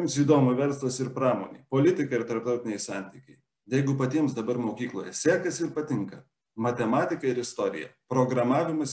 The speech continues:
ir geografija, ir jeigu jūs patys mėgstate rašyti ir skaičiuoti ir nupasakoti, ką esate suskaičiavęs, tai siūlyčiau jums rinktis ekonomikos studijas Vilniaus universitete.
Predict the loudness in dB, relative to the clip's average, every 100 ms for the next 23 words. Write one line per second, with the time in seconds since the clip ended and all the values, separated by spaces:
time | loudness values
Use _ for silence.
0 | -2 2 2 2 -2 -4 -12 -20 _ _
1 | _ _ _ -2 2 4 6 4 2 0
2 | -4 -4 -6 -2 2 2 0 -10 -8 -4
3 | -4 0 2 2 0 -2 -4 -6 -4 -4
4 | -4 -6 -4 0 2 2 0 -2 -6 -12
5 | -12 -6 -2 -2 -4 -12 -12 -12 -12 -8
6 | -4 -4 -6 -12 _ _ _ _ _ -8
7 | -6 -4 -2 -2 -2 -2 -4 -6 -8 -2
8 | 4 4 4 -4 -8 -4 -4 -2 -4 -6
9 | -8 -12 -20 -10 -8 -6 -6 -10 _ -8
10 | -6 -6 -8 -12 -12 -8 -6 -6 -10 -14
11 | -18